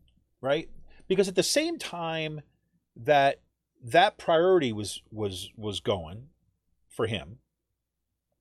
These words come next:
he also had a super kind of austerity policy. Now, if, if you, if you didn't watch,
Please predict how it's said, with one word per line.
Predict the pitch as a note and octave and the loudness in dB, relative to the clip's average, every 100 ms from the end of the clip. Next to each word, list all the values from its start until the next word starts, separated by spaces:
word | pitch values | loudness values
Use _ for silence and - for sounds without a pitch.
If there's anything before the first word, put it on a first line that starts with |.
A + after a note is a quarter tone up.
| _ _ - _ _ _ _ _ _ _ | _ _ -20 _ _ _ _ _ _ _
he | - F#3+ | 2 4
also | C4 - G3+ | 4 2 4
had | F#3 F3 E3+ D#3 _ _ - | 8 8 6 2 _ _ -6
a | C#3 C3 _ _ _ | -4 -4 _ _ _
super | - - - A3+ A3 G3 G3 F#3 - _ | -8 -6 -2 -2 2 4 4 0 -6 _
kind | - C#3+ | -4 -2
of | C3+ A2+ - - | -2 -4 -12 -2
austerity | B2+ - C3 A2+ F#2+ | 0 2 2 2 0
policy. | E2+ E2 C2+ C2+ - _ _ - - _ | -6 -10 -10 -10 -14 _ _ -20 -20 _
Now, | C3 C#3 | -2 0
if, | D3+ C#3 | 0 -4
if | C3+ | -6
you, | D#3+ - | -8 -2
if | D#3 B2+ | -2 0
you | E3 | -2
didn't | A#3 G#3+ | -2 -2
watch, | D#3+ D3+ - | 2 4 2